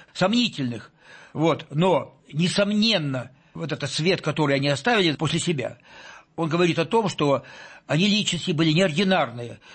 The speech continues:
что они, э, искали эту истину, что они, э,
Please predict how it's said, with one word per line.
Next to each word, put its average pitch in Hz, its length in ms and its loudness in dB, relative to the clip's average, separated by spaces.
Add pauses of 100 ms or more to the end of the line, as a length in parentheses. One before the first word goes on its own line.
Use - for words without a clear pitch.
(120)
что - 260 0
они, 170 500 2
э, 156 460 -2 (140)
искали 202 560 0
эту 151 180 0
истину, 123 480 -2
что 131 220 -6
они, 160 480 -2 (420)
э, - 60 -12